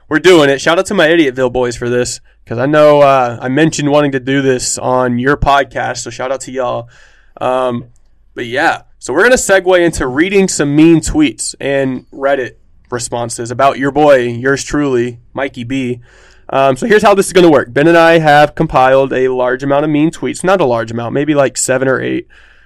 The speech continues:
um, and for both Reddit and Twitter. Um,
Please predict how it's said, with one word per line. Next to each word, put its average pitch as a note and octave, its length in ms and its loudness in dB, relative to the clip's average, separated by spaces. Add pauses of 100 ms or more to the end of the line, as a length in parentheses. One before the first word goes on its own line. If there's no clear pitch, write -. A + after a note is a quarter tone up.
(160)
um, A#2+ 460 -2
and A#2+ 220 -6 (100)
for C3+ 100 0
both B2+ 200 4
Reddit D3+ 440 2
and C3+ 220 -4
Twitter. B2 500 -6 (500)
Um, B2+ 600 -2